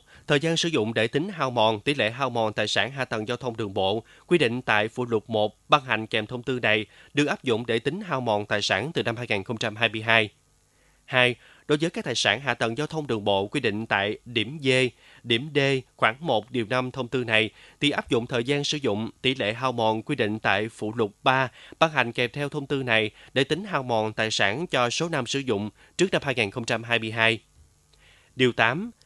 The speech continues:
phương pháp tính hao mòn và giá trị còn lại của tài sản hạ tầng giao thông đường bộ. Một, mức hao mòn hàng năm của từng tài sản hạ tầng giao thông đường bộ được tính theo công thức. Mức hao mòn hàng năm của tài sản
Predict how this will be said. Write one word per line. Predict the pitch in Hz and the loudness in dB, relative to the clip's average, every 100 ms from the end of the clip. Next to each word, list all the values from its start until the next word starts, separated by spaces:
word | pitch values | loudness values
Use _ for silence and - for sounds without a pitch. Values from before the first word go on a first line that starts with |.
| _ - - | _ -20 -4
phương | - 175 | 4 4
pháp | 180 226 - | 2 -2 -2
tính | 190 | -4
hao | 208 147 | 0 0
mòn | 131 113 110 104 | 4 2 2 0
và | 117 113 110 - | 2 2 2 -4
giá | 131 175 | -4 -2
trị | - 107 | 0 -2
còn | 107 110 107 | -2 -2 0
lại | 101 101 | 0 0
của | 131 | -4
tài | 135 104 | -4 -2
sản | 117 101 156 | -2 -2 -2
hạ | 120 | -2
tầng | 117 107 | 0 -2
giao | 120 | -4
thông | 117 123 | -4 -4
đường | 113 98 | -4 -2
bộ. | 98 92 107 - _ _ _ _ _ - | 0 0 -2 -10 _ _ _ _ _ 0
Một, | 123 117 113 _ _ _ - | 4 4 2 _ _ _ 0
mức | 190 233 | 2 4
hao | 170 | 2
mòn | 147 123 120 | 4 4 2
hàng | 127 117 | 0 0
năm | 135 139 131 | 0 -2 -2
của | 113 | -2
từng | 135 117 | 0 -2
tài | 117 110 | -2 0
sản | - 101 | 2 2
hạ | 139 131 | 0 -4
tầng | 113 110 | -2 -2
giao | 123 | -4
thông | 135 120 | -4 -4
đường | 107 104 | -4 0
bộ | 98 104 - - - | 2 0 -4 -16 -4
được | 139 131 | 2 2
tính | 147 165 214 | 2 -2 -2
theo | 156 | -2
công | 120 107 | -2 -2
thức. | - 214 - _ _ _ _ _ _ _ _ _ _ - | -2 -4 -6 _ _ _ _ _ _ _ _ _ _ 0
Mức | 208 - | 0 2
hao | 180 151 | 0 2
mòn | 127 117 110 | 4 4 4
hàng | 127 110 | 0 0
năm | 135 127 | -2 -2
của | - | -2
tài | 117 | -2
sản | 107 104 98 175 | 2 2 2 -4